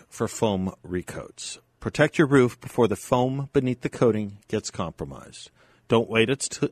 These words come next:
until it's too late. Call my friends over at Trades Unlimited at four eight zero, four eight three, one seven seven five. That's four eight zero, four eight three, one seven seven five, or find them online at trades unlimited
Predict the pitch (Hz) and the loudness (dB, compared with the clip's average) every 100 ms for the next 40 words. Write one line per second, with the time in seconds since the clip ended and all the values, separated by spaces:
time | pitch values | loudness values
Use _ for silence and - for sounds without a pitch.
0 | - 110 131 123 120 - 151 107 69 _ | -4 -2 2 2 0 -2 0 0 -4 _
1 | _ _ _ - 101 107 123 139 127 135 | _ _ _ 0 2 2 0 0 2 2
2 | 131 135 127 135 127 151 147 117 104 101 | 2 0 -2 -2 0 0 0 0 -2 -4
3 | - _ _ - 104 - 110 123 147 - | -8 _ _ -12 -10 0 4 4 2 -2
4 | - 107 104 113 - - 120 135 147 - | -4 -2 -4 -6 -8 2 4 4 0 -4
5 | 131 127 123 107 98 - 113 120 120 - | -2 0 2 2 0 2 0 0 -4 -2
6 | 123 127 - 104 82 85 92 82 - - | -2 -4 -4 -2 -2 -4 -6 -8 -10 -18
7 | - - - _ _ - 120 123 147 95 | -20 -20 -20 _ _ -2 2 2 2 -2
8 | 101 113 110 113 - 117 131 135 127 - | -2 2 2 2 0 2 2 0 -2 -8
9 | - 98 95 95 - _ _ - 98 98 | -4 -4 -4 -8 -16 _ _ -2 0 0
10 | - - 92 104 113 - - 123 107 117 | -2 0 0 0 -6 -10 -4 0 0 -2
11 | - 92 92 92 - 113 110 117 117 117 | 0 2 2 0 -2 -2 0 0 0 0
12 | 104 98 90 - _ _ _ - - 127 | 0 -2 -4 -10 _ _ _ -8 2 4
13 | 113 113 - 101 101 104 101 101 | 4 2 -2 0 0 0 0 -2